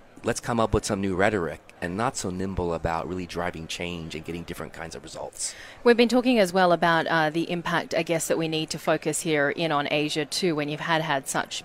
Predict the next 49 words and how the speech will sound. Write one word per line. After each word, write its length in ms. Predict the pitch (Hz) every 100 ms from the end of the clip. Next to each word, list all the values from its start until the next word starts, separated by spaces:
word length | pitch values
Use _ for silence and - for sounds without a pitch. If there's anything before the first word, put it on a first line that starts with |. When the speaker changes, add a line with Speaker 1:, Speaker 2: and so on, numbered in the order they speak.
| 160
Speaker 2:
big 200 | 175 165
events 400 | 156 143 143 -
happening 380 | - 156 151 151
in 80 | 139
Asia, 260 | 120 -
the 120 | 139 147
G 200 | 156 147
twenty, 420 | - 139 - 143
asean. 380 | 151 151 160 147
I 80 | 147
know 120 | 147
you're 160 | 151
about 240 | 147 143 -
to 100 | 156
head 220 | 151 -
to 80 | 151
apac 440 | 160 160 151 143
as 160 | 147 160
well. 240 | 175 135 - - - - -
When 180 | 226
we 180 | 233 262
look 240 | 269 233 -
at 160 | 170
the, 200 | 185 165
the 100 | -
countries 500 | 180 190 - 180 170 -
here 240 | 190 180
in 100 | 170 -
Asia 260 | 165 165
being 320 | 160 165 165
more 160 | 165 156
nimble 360 | 156 156 156 147
to 420 | - 160 156 -
these 260 | 160 156 151
geopolitical 680 | 170 151 - 156 151 - 151
events, 360 | 151 143 127 - - -
how 140 | - 202
much 240 | 214 -
more 160 | 185 180
does 140 | 160
the 100 | 165
world 240 | 160 156
need 140 | 156 156
to 60 | -
pay 140 | 151
attention 360 | 143 151 135 143
to, 160 | 160
to 160 | 151 -
Asia? 380 | 170 196 -